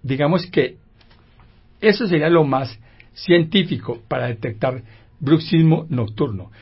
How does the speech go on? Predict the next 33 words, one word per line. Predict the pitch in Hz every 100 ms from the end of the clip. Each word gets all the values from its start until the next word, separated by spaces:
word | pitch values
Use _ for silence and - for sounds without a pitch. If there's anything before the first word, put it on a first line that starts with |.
| _
Pero | - 156
el | 160 160
bruxismo | 160 160 - 196 214 240 -
diurno | 156 214 220 214 -
lo | 147 -
puede | 151
hacer | 156 180 175
usted | 175 175
en |
la | 175 165
consulta | 131 107 139 120 170 160 - - _ _ _
del | 190 151 135
odontólogo. | 127 120 107 208 117 92 - - _ _ -
Van | 113 127
del | 151 170
odontólogo, | 165 165 160 151 156 156 165
le | 117
dice, | 120 120 - 151 - _ _
"Doctor, | - 107 170 135 110 - - _ -
eh, | 123 - - -
¿qué | 151
siente | - 170 170 160 185 185 -
a | 143
nivel | 127 127 123
de | 123
su | 165 143
articulación | 113 127 113 131 113 107 139 127 131 - _ _ _ _ _
temporomandibular? | 165 156 160 127 117 113 113 135 175 90 - _ _ _
Si | - 135
siente | 110 131 113 151
ruidos | 147 160 156 165 160 -
cuando | 143 123 123
mastica, | 123 110 107 143 131 151 156